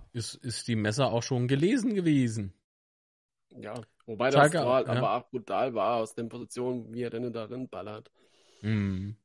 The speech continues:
Speaker 2: Kann man <laughs> so machen, ne?
Speaker 1: Ja, es war, ja, scheiß drauf. Florian Höck, elf Euro neunundneunzig im Superchat. Vielen, vielen, vielen lieben Dank. Dankeschön.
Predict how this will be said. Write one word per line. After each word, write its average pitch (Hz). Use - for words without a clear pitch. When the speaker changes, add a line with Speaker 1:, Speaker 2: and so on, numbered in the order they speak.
Speaker 2:
Kann 113
man 110
<laughs> -
so -
machen, 143
ne? 123
Speaker 1:
Ja, 113
es 185
war, 139
ja, 101
scheiß -
drauf. -
Florian 202
Höck, 233
elf 196
Euro 202
neunundneunzig 202
im 175
Superchat. 214
Vielen, 233
vielen, 208
vielen 208
lieben 190
Dank. 185
Dankeschön. 208